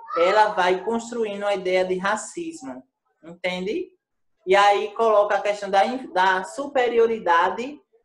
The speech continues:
de uma etnia a outra. Dizer que as pessoas brancas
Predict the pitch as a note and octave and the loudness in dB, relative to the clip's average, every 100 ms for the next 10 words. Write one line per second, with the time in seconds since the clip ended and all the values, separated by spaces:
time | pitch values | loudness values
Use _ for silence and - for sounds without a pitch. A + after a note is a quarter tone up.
0 | _ F3 G#3 A3 A3 G#3+ A3+ G#3+ G3 G#3+ | _ -4 0 2 0 -2 -6 -6 -2 0
1 | A3+ G#3+ F#3+ F#3 F3+ F3+ F3+ _ _ D#3+ | 2 2 0 -2 -4 -8 -14 _ _ -12
2 | F#3 F#3 F#3 F#3+ G3 F#3+ F#3+ - G3 F#3+ | -8 0 0 2 -2 -4 -10 -6 -4 -4
3 | E3 E3+ F#3 G#3+ B3 B3+ - | -2 -2 -2 -4 -2 -2 -4